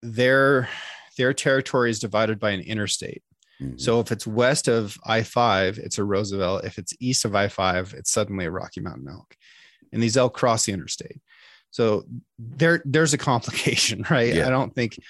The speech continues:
Speaker 1: that it becomes a different species by crossing an interstate, but they have to draw the line somewhere, I guess. Um, I do know that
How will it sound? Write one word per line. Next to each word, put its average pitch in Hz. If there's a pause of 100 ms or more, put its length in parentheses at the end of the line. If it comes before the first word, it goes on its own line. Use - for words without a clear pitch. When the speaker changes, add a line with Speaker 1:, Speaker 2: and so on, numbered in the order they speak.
(300)
Speaker 1:
that 117
it 117
becomes 123
a 110
different 107
species 101 (300)
by 101
crossing 104
an 92
interstate, 98
but 110
they 117
have 117
to 110
draw 104
the 92
line 90
somewhere, - (640)
I 95
guess. - (520)
Um, 98 (160)
I 117
do 131
know 120 (220)
that 104